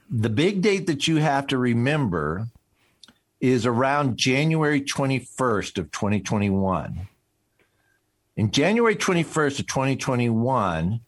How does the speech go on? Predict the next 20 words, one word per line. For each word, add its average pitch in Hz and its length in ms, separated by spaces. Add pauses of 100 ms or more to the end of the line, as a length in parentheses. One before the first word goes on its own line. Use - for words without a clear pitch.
(500)
the 113 840 (120)
World 123 560
Health 135 440
Organizations 117 1120
and 87 160
Bill 127 240
Gates 117 460
and 104 120
all 117 200
these 117 220
people 107 580 (240)
had 120 240
previously 156 580
worked 131 460
with 120 580 (520)
a 113 100
Indian 123 960
manufacturer 120 1080
of 90 80
vaccines, 98 920